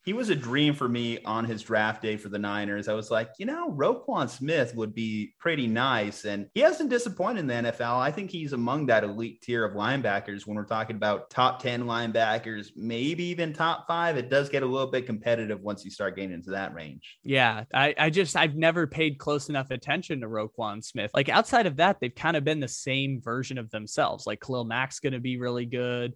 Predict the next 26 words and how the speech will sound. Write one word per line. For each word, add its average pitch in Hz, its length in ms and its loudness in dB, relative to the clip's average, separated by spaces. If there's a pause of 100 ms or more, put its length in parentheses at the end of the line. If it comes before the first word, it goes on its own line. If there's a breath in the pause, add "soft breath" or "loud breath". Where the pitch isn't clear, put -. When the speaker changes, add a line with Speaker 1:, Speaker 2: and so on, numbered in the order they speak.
Speaker 2:
Roquan's 127 600 2
gonna 127 180 -2
be 123 140 -2
the 120 120 0
other 120 180 -2
guy 117 220 0
on 120 120 -6
the 113 140 -4
edge. 117 680 -2
Hicks 151 340 4
in 147 80 0
the 135 80 -2
middle 127 320 2
is 123 120 -6
gonna 131 200 0
be 127 200 -2
a 120 40 -2
borderline 117 640 -2
Hall 120 240 0
of 113 100 -4
Famer 117 500 -4
that 110 160 -6
no 123 120 -4
one 117 160 -6
talks 117 380 -4
about. 113 500 0